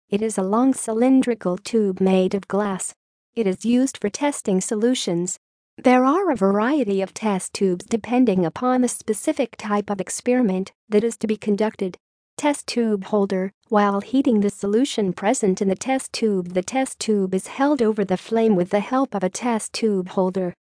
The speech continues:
Bunsen burner. It produces a flame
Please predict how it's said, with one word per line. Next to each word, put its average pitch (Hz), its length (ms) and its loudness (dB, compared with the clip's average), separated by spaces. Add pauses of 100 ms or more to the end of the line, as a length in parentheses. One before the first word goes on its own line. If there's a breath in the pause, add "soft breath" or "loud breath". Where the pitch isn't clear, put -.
(220)
Bunsen 240 480 4
burner. 220 480 2 (100)
It 226 200 0
produces 226 640 0
a 185 60 0
flame 214 440 -2